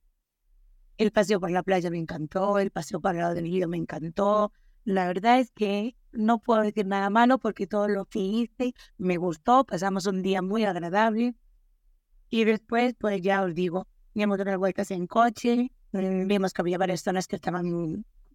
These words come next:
construcción, en obras, arreglándose. Eh, pudimos ver por toda la zona comercial, que es bastante amplia.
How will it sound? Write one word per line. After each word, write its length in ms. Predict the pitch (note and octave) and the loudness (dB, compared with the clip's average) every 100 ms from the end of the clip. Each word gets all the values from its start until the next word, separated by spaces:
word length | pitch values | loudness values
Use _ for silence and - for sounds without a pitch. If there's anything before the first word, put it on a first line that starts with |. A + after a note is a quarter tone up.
| _ | _
construcción, 480 | - E3+ - G#3+ G#3 | -12 -12 0 4 4
en 140 | F#3+ F#3 | 2 2
obras, 380 | G#3+ G3 G3+ G3+ | 2 4 0 -2
arreglándose. 880 | F3 D#3+ G3+ A3 G3+ G3+ G#3 F#3+ G3+ _ _ _ _ _ | -4 2 4 4 2 -2 -4 -4 -8 _ _ _ _ _
Eh, 300 | - F#3 F3+ | -2 0 0
pudimos 400 | E3+ G3+ F#3 F#3+ | 0 -2 0 0
ver 220 | E3+ F3 E3+ | 0 -2 -2
por 200 | G3 F3 | -4 -4
toda 300 | F3 E3+ E3 | -4 -2 -2
la 140 | E3+ | -2
zona 600 | - E3 E3+ E3 E3 E3 - | -2 -2 -2 -2 -4 -6 -8
comercial, 720 | E3+ E3+ D#3+ - G3 G#3 G#3 | -4 -4 -6 -2 2 4 4
que 100 | - | 0
es 100 | F#3+ | -6
bastante 500 | - E3 - E3 F#3 | -6 -6 -6 -4 -4
amplia. 720 | E3+ F#3+ G3+ F#3+ G3 G3 G3+ | 0 0 0 -2 0 2 2